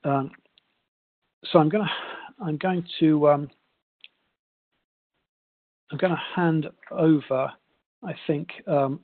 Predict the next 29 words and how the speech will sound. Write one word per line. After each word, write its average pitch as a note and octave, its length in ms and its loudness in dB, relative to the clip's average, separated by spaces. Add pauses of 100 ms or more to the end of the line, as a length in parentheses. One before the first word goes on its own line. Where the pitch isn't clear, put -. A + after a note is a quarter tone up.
at D3+ 120 -4
that D3+ 260 -6
point. C#3+ 360 -4 (960)
Uh, D3 180 2 (160)
but F3 220 6 (960)
perhaps F3 180 -2
we F3 80 8
can E3+ 100 6
answer E3+ 360 6
a D#3 100 2
question D#3+ 440 4 (100)
first. D#3 280 6 (300)
Um, C#3 360 -2 (1700)
uh, D3+ 100 2
what, F3 280 6
what F3+ 140 8
is, D3+ 80 4
what F3+ 180 6
is F3 100 6 (100)
the D3 60 -6
key, E3+ 300 0
the C3+ 120 -2 (220)
key F#3 120 2
thing E3 160 0
that's D3+ 160 -6
new D#3+ 260 8
about C#3+ 380 -2
this C#3+ 100 -4 (140)
guidance? C#3 460 0